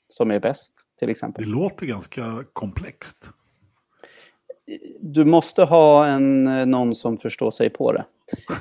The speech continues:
Speaker 3: Du, du måste ha någon som kan.
Speaker 1: Ja, du måste ha någon som kan. Ja, men exakt. För det, för det är, det är en sak. Du,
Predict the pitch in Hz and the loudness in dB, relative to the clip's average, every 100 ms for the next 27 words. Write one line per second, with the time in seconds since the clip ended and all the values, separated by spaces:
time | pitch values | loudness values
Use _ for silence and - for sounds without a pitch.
0 | - 147 - - - 147 170 180 165 175 | -4 -4 -4 -14 -12 -8 -4 -4 -2 0
1 | 180 170 170 170 151 151 - 151 - - | 4 6 4 2 0 0 0 -2 -6 -10
2 | - - - 131 - 147 - 156 170 165 | -6 -6 -6 -14 -12 -14 0 6 10 10
3 | 175 185 190 - 160 131 123 123 - - | 8 6 4 4 2 0 -4 -6 -8 -14
4 | 175 165 - 123 123 131 147 147 135 127 | -18 -8 4 4 4 0 2 2 4 2
5 | 117 - 139 135 156 139 143 135 127 123 | 2 -2 -2 0 0 2 4 4 2 0
6 | _ _ _ - 151 170 165 - 147 135 | _ _ _ 4 6 6 4 4 6 6
7 | - - - _ _ - - | 4 -20 -20 _ _ -16 -12